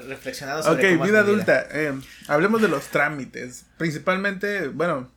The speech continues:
Speaker 2: sí, de los trámites. Pero ahorita remo-, hacemos referencia a, pues, el imss, ¿no?
Speaker 1: Al imss, güey, porque, pues,
Speaker 2: Lidiar con el imss.
Speaker 1: apenas te digo, me acabo, bueno, estoy saliendo de la enfermedad, ¿no? Pero
Speaker 2: Ujú.
Speaker 1: hace,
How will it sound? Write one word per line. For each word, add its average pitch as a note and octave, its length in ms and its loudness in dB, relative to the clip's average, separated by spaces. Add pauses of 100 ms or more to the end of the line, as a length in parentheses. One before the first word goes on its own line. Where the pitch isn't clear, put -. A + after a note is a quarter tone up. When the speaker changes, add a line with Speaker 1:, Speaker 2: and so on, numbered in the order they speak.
(160)
Speaker 2:
sí, F3+ 160 -2
de C#3+ 160 -4
los B2 140 -6
trámites. F#3+ 500 -4 (540)
Pero C3+ 760 -2
ahorita C#3 280 -2
remo-, D#3+ 400 -4
hacemos D#3+ 320 -4
referencia C3 920 -4
a, - 240 -20
pues, - 140 -14
el B2 160 -8
imss, C3 220 -12
¿no? C3+ 220 -14
Speaker 1:
Al A2 140 -16
imss, A2+ 300 -14
güey, G#2 160 -16 (120)
porque, F2+ 600 -16 (960)
pues, - 480 -12
Speaker 2:
Lidiar D#3 420 0
con E3+ 140 -4
el C#3+ 120 -4
imss. C#3+ 360 -12 (480)
Speaker 1:
apenas G3+ 480 -6
te D3 80 -6
digo, D#3 320 -2
me B2 60 -8
acabo, C3 680 -6 (140)
bueno, E3+ 200 -6
estoy F3+ 120 -8
saliendo F3 240 -4
de E3+ 60 -6
la C#3+ 80 -4
enfermedad, A#2 340 -8
¿no? C#3+ 240 -14 (240)
Pero A2 200 -4
Speaker 2:
Ujú. A2 60 -6
Speaker 1:
hace, G#2+ 720 -6